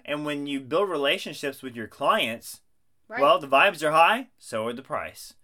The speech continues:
Speaker 2: Right.
Speaker 1: And they want to pay a higher price. They want to see you be successful and see you do well because your success and their continued, you know, use
Speaker 2: Mm-hmm.
Speaker 1: of your services or,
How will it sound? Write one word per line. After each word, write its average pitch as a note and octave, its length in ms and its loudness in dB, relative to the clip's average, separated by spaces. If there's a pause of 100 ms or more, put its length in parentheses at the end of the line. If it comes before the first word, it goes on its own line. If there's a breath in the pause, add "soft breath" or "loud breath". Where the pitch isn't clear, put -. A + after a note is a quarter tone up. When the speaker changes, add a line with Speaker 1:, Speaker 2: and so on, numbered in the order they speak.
(220 soft breath)
Speaker 2:
Right. G#3 140 -12
Speaker 1:
And F3 80 -2
they B3 80 4
want E4+ 300 0
to D#4+ 80 -8
pay F#3+ 160 2
a D3+ 100 4
higher C#3+ 180 2
price. A#2+ 260 0
They F#3+ 180 4
want B3 240 -4
to G3+ 120 -10
see G#3 220 -4
you G#3 240 -4
be E3+ 180 -4
successful C3 640 -8
and C#3 120 -6
see D3 160 -6
you C#3+ 260 -4
do D3+ 220 -6
well A2+ 220 2
because B2+ 380 -8 (300 soft breath)
your G3 300 0
success C3+ 680 -4 (160)
and C3+ 220 -4
their E3+ 140 -2
continued, D3+ 800 -8 (540)
you C#3+ 120 -6
know, C3+ 440 -2
use D3 240 -4
Speaker 2:
Mm-hmm. E3+ 100 -8
Speaker 1:
of C#3+ 80 -10
your C#3+ 140 -4
services C#3+ 720 -4
or, B2+ 260 -8